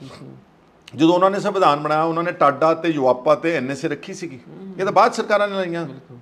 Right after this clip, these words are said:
Speaker 2: ਫੋਟੋ ਤੁਸੀਂ ਉਹਨਾਂ ਦੀ ਲਾਉਂਦੇ ਹੋ,
Speaker 1: ਹਮ।
Speaker 2: ਕੰਮ ਤੁਸੀਂ ਮੋਦੀ ਸਾਹਿਬ ਦਾ ਤੇ ਬੀਜੇਪੀ ਦਾ ਜਾਂ ਹੋਰ ਤਾਨਾਸ਼ਾਹ ਜਾਂ ਜਿਹੜੀਆਂ ਡਰੈਕੋਨੀਅਨ ਲਾਜ਼ ਵਰਤਦੀਆਂ, ਉਹਨਾਂ
Speaker 1: ਹਮ।
Speaker 2: ਪਾਰਟੀਆਂ ਦਾ ਕਰਦੇ ਹੋ।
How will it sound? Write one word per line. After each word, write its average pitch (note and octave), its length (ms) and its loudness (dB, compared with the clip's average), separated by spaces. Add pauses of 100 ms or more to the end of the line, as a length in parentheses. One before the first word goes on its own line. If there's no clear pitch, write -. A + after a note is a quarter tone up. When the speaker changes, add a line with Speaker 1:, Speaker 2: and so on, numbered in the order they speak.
(120)
Speaker 2:
ਫੋਟੋ E3+ 260 4
ਤੁਸੀਂ A3 220 -4
ਉਹਨਾਂ F#3 200 2
ਦੀ A#3+ 80 -4
ਲਾਉਂਦੇ G3+ 280 0
ਹੋ, G3 100 -2
Speaker 1:
ਹਮ। E3 240 -14 (200)
Speaker 2:
ਕੰਮ F#3 200 4
ਤੁਸੀਂ G#3 200 -2
ਮੋਦੀ D3 240 -2
ਸਾਹਿਬ D3 300 4
ਦਾ D#3 120 4
ਤੇ D#3 120 -2
ਬੀਜੇਪੀ C3 420 -6
ਦਾ C3+ 140 4
ਜਾਂ C#3 140 2
ਹੋਰ C3 260 0
ਤਾਨਾਸ਼ਾਹ C#3+ 540 0
ਜਾਂ C#3 140 0
ਜਿਹੜੀਆਂ C3 300 -4
ਡਰੈਕੋਨੀਅਨ D#3 540 -4
ਲਾਜ਼ C3 280 2
ਵਰਤਦੀਆਂ, A#2 380 -4
ਉਹਨਾਂ D#3+ 160 -2
Speaker 1:
ਹਮ। E3+ 40 -6
Speaker 2:
ਪਾਰਟੀਆਂ C#3+ 280 -2
ਦਾ C#3+ 80 -4
ਕਰਦੇ A#2 300 -8
ਹੋ। - 80 -18